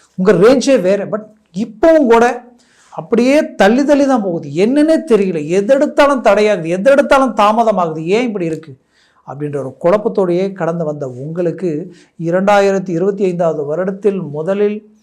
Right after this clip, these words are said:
உங்களுக்கு இந்த குரு, உங்க ராசியினுடைய அதிபதி குரு வந்து மூன்றாம் வீட்டில் இருந்தாலும் அவர் வெற்றிக்குரிய இடத்துல தான் இருக்காரு,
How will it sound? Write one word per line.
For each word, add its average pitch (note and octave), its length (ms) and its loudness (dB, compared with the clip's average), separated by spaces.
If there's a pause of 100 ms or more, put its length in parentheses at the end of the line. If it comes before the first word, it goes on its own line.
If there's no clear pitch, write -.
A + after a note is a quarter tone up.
(260)
உங்களுக்கு F#3 500 -2
இந்த D#3 400 -2
குரு, A3+ 340 2 (1000)
உங்க E3+ 160 0
ராசியினுடைய G3+ 640 2
அதிபதி F#3+ 300 -4
குரு G3+ 200 -2
வந்து F#3 580 -2 (520)
மூன்றாம் B3 440 2
வீட்டில் G#3+ 220 2
இருந்தாலும் F#3 640 0
அவர் F3+ 260 -2
வெற்றிக்குரிய G#3+ 640 0
இடத்துல G#3 260 0
தான் G#3+ 160 0
இருக்காரு, F#3+ 600 -2